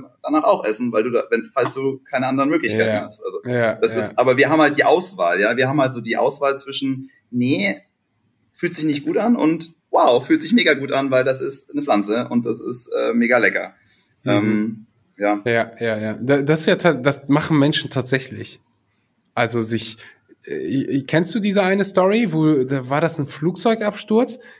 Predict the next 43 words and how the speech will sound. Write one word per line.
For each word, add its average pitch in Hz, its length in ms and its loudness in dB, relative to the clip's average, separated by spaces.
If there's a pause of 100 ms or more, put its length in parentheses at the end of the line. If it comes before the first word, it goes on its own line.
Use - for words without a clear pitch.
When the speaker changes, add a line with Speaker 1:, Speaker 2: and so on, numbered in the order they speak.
Speaker 2:
Ich - 80 -20
glaub, 170 160 2
das 175 180 -2
wurde 170 140 6
Speaker 1:
Ja. 147 40 6
Speaker 2:
auch 156 140 0
verfilmt. 131 680 0 (180)
Da 120 100 2
Speaker 1:
Mhm. 120 40 2
Speaker 2:
gab's 143 240 2
einen, 139 100 -2
Speaker 1:
Ja, 104 80 2
ja. 101 200 4 (100)
Speaker 2:
äh, 120 140 -2
Riesenprozess 180 920 0
in 147 120 0
den 139 140 4
Medien, 160 580 2
weil, 131 400 2 (400)
äh, 127 340 2
Menschen, 151 880 0 (380)
ich - 140 -14
weiß 139 200 2
nicht 117 100 -6
mehr 120 140 2
wo 131 120 2
und 123 140 2
w-, - 80 -2 (160)
genau 120 240 4
in 117 60 0
welchem 127 260 2
Ort 127 240 -2
das 120 120 -8
ist, 117 120 -10
kann 113 140 0
jeder 117 180 2
mal 113 260 0
hier 120 160 0
selber 117 280 2
recherchieren, 110 600 -2
mega 120 320 4
bekannte 110 400 -2
Geschichte. 107 440 -4